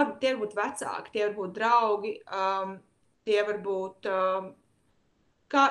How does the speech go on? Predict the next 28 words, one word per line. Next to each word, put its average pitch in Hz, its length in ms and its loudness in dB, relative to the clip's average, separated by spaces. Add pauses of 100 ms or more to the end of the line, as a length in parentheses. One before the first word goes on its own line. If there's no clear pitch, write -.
nu, 262 80 -4
vienkārši 285 400 -2
cilvēks, 285 400 -2
kam 214 160 -6
jūs 196 200 -8
patiešām 226 440 -6
uzticaties 277 720 -4
un 220 80 -6
kam 220 220 -2
jūs 214 160 -2
esat 208 100 -10
gatavi 214 440 0
tā - 100 -4
kā 190 100 4 (120)
pastāstīt, - 840 -6
uh, 180 320 2
un, 202 240 -4
un, 196 180 -4 (220)
un 208 160 -4
sagaidīt 214 440 2
arī 190 120 2 (240)
tiešu 233 320 0
atbildi. - 480 -4 (600)
Uh, 202 320 4
otrs 285 400 2
ceļš 269 360 2
noteikti 247 560 0
ir 220 160 -4